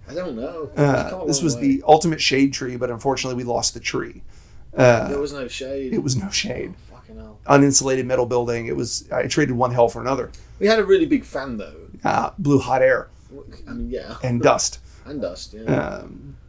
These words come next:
Speaker 1: I mean, honestly, putting the, putting the asphalt down on that parking lot was just, I mean, 'cause we poured the concrete in sections, but
Speaker 2: Yeah.
Speaker 1: finishing it up and putting the asphalt down and finishing the whole lot out, that was,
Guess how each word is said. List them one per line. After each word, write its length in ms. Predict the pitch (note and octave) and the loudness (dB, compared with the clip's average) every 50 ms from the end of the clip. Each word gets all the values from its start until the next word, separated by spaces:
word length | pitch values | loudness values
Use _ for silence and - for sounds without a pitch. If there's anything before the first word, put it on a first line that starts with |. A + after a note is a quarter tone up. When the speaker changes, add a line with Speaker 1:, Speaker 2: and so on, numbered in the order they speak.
| - - - - | -20 -20 -16 -6
Speaker 1:
I 80 | - D3 | -4 -2
mean, 340 | D#3 D#3 D3+ D3+ D3 C3 B2+ - - - - - - - - - - - - - - - - - - | -2 -2 -4 -4 -10 -14 -16 -18 -20 -20 -20 -20 -20 -20 -20 -20 -20 -20 -20 -20 -20 -20 -20 -12 -4
honestly, 460 | - D#3+ E3 E3 D3+ - B2 A2+ G2+ | -2 -2 -2 -2 -4 -6 -8 -8 -8
putting 440 | F#2 - - E3 D#3 D3+ C#3+ C#3 C#3 | -8 -6 -2 -2 -2 -2 -2 -8 -12
the, 360 | C3+ C3 B2+ B2+ B2 A#2 F#2 - - - - - - - - - | -12 -12 -12 -12 -14 -16 -18 -20 -20 -20 -20 -20 -20 -20 -20 -18
putting 260 | - - F3 D3+ D3 | -10 -8 -8 -6 -6
the 120 | D3 C#3+ C3+ | -8 -8 -8
asphalt 540 | C3+ C3 - - - G#2+ G2 F#2+ F2+ - E2+ | -8 -8 -10 -10 -8 -8 -8 -8 -10 -12 -14
down 280 | F2 E2+ E2 E2+ E2+ | -18 -16 -16 -16 -18
on 140 | E2 F2 F2 | -20 -20 -20
that 200 | F2+ F2 E2+ - | -20 -20 -20 -20
parking 380 | - G2 F#2 F#2 F#2 - - E2 | -18 -18 -16 -16 -16 -20 -20 -20
lot 260 | E2 D#2 - - - - | -20 -20 -20 -20 -20 -20
was 160 | - - - - | -20 -18 -18 -18
just, 360 | - D#2 - - - - - | -18 -16 -18 -18 -18 -16 -14
I 60 | - | -12
mean, 160 | A2 G#2 G2+ | -10 -10 -12
'cause 160 | - - - | -12 -14 -12
we 100 | A2+ A2+ | -8 -6
poured 260 | - - C#3 C#3+ B2+ G#2+ | -4 -2 0 -2 -2 -2
the 60 | G#2 | -6
concrete 420 | - A2 G#2+ G#2 - G#2+ G2 - | -10 -12 -16 -14 -12 -12 -12 -12
in 80 | - - | -12 -14
sections, 480 | - F#2+ F#2 F#2 - - - - - | -12 -12 -12 -12 -14 -18 -20 -20 -18
but 140 | - - - | -12 -4 0
Speaker 2:
Yeah. 240 | C3+ A#2+ A2+ - - - - - - | 2 2 2 0 -2 -8 -20 -20 -18
Speaker 1:
finishing 420 | - - C3 C3 B2+ - B2+ A#2+ | -12 -10 -10 -8 -8 -10 -12 -12
it 80 | A#2 G#2 | -14 -12
up 180 | A#2 A2 G2+ F#2+ | -12 -14 -14 -14
and 80 | - | -16
putting 220 | - A2 F#2 F#2 G2 | -18 -18 -18 -18 -16
the 100 | F#2+ F2+ | -16 -10
asphalt 460 | F2+ F#2 - - - E2+ E2 D#2+ D#2 | -10 -10 -8 -8 -10 -10 -12 -12 -14
down 200 | D#2+ D#2+ E2 D#2+ E2 | -18 -20 -20 -18 -18
and 100 | E2+ E2+ | -16 -14
finishing 340 | F2+ F2 E2+ E2+ - - D#2+ | -14 -14 -14 -14 -16 -16 -16
the 60 | D#2+ | -14
whole 180 | F2+ F2 D2 - | -14 -14 -14 -14
lot 300 | E2+ F2 - - - - | -16 -16 -16 -16 -16 -18
out, 140 | - - - | -20 -20 -20
that 140 | - - - | -20 -18 -18
was, 160 | - - - | -18 -18 -18